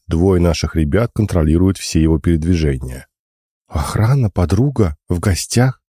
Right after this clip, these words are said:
Стас Волков?» На автомате переспросила Ирина, пытаясь быстро переварить большой поток информации.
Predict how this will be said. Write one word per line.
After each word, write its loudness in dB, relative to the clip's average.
Стас -2
Волков?» 0
На 2
автомате 0
переспросила 0
Ирина, 2
пытаясь 2
быстро 0
переварить 2
большой -2
поток -2
информации. -2